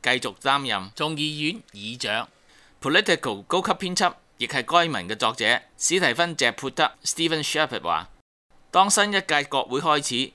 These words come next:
有百分之五十六嘅選民話，佩洛西應該從眾議院院長嘅位置上落嚟。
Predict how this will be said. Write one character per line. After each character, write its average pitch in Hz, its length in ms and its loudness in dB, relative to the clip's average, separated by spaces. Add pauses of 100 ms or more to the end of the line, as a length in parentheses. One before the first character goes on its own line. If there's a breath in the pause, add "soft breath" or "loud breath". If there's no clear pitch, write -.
(220)
有 139 140 -2
百 143 160 2
分 123 160 -6
之 180 120 -4
五 131 140 -6
十 139 140 -2
六 110 120 -4
嘅 120 120 -2
選 117 180 -4
民 98 240 -6
話， 92 240 0 (240)
佩 151 140 2
洛 135 120 6
西 185 220 2
應 208 220 -4
該 220 160 2
從 95 280 -6
眾 139 240 -2
議 151 200 0
院 143 200 -2
院 131 220 -4
長 123 220 0
嘅 117 40 -4
位 92 160 -2
置 101 160 -10
上 90 220 -4
落 80 160 -4
嚟。 64 240 -10